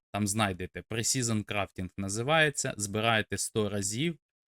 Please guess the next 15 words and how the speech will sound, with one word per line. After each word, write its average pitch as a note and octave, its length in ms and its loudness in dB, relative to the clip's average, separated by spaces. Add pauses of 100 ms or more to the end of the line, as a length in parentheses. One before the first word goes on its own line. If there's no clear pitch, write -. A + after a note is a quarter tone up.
(180)
і C3 220 2
отримуєте, G#2+ 680 0
по-перше, G#2 500 -4
паки G2 360 -2
в F#2+ 80 -6
F G2 40 -6
C - 180 -4
двадцять A2+ 300 -2
п'ять, F#3+ 220 4
які D#3+ 200 -2
ми D#3 120 2
зараз C#3 400 0
відкриваємо A#2+ 720 0
якраз G#2+ 360 -4
таки, G#2+ 320 -6